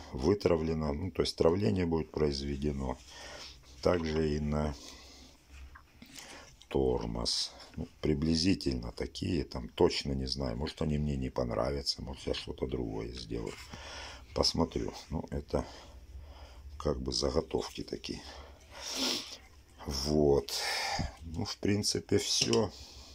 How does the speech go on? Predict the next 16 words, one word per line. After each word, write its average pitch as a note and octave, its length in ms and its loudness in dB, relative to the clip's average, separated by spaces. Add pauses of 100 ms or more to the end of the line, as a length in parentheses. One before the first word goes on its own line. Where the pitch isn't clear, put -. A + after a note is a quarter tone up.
(1600)
Вот. - 440 -12
Ну, F2+ 260 -4
хотя, - 800 -2 (880)
наверное, D#2+ 380 4
сейчас - 220 4
поставлю D#2 560 6
на D#2 160 2
паузу. E2 680 8 (1800)
И E2 120 0
мы E2 200 4
заведем, D#2+ 600 2
возьму C#2 280 0
какую-нибудь C2+ 680 -2
головку. D2 540 0 (1160)
Попробуем D#2 720 4
завести. D2 800 0